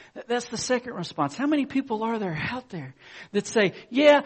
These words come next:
I believe that Jesus really lived. I mean, I, I even believe he died on a cross. I even believe he's the Savior of the world."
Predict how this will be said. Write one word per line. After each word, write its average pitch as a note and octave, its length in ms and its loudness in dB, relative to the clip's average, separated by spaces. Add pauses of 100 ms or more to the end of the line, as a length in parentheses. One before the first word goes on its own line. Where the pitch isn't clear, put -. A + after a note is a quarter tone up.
I D4 140 6
believe C4+ 380 4
that F#3+ 180 0
Jesus G3+ 520 -8
really G#3 280 2
lived. G3 500 2
I - 1300 -20
mean, G#3 100 -2
I, B3 200 6
I C#4+ 180 4
even D4 180 0
believe G3+ 220 4
he A3 100 -4
died A#3 240 2
on C4 100 2
a C4 60 -4
cross. C#4+ 720 0 (720)
I D4+ 180 2
even C4+ 220 -2
believe A#3+ 260 0
he's C4+ 260 -4
the C4+ 80 -8
Savior C#4+ 420 2
of C#4+ 60 0
the C#4+ 60 -4
world." C#4 580 -2